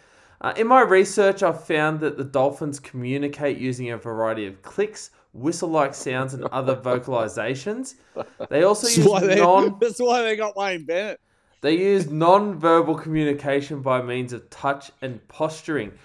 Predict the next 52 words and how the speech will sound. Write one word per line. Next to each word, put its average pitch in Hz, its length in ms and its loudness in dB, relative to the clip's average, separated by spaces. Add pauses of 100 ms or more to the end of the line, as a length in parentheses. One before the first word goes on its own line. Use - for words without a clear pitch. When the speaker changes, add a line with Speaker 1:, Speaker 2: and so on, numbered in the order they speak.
(160)
Speaker 1:
So 170 360 -4 (340)
I, 139 140 -6 (100)
I - 40 -2
think 214 180 2
we've 208 80 -4
gotta 214 140 4
get 185 140 2
the 160 140 -2
N 160 100 0
R 151 180 2
L 151 120 4
fans 147 460 -4
ready 143 500 -2
for 156 160 -14
the 127 100 -6
season. 143 500 -8
They 139 140 -4
may 139 280 -4
see 147 220 -6
some 120 200 -6
Speaker 2:
Mm. 139 60 -4
Speaker 1:
non-verbal 131 680 -4 (100)
posturing, 147 540 -8
possibly 139 500 -6
a 117 60 -8
tap - 320 -8
on 139 80 -10
the 113 80 -10
butt 127 400 -8
for 123 120 -14
some 107 200 -18
good 127 240 -10
luck, 120 360 -8 (200)
some - 180 -12
clicks - 280 -2
Speaker 2:
Yeah. - 80 6
Speaker 1:
and 127 120 -2
whistles 143 520 -6 (260)
to 123 320 -8
call, - 400 -10 (200)
to 127 200 -6
call 156 260 0
Speaker 2:
Yeah. 95 120 4
Speaker 1:
plays. 147 340 0 (460)
The 135 100 -6
other 175 220 0
thing 202 220 -6
to 190 100 -8
look 185 180 -4
out 180 240 -4
for, 190 140 -4
fellas, 180 460 -6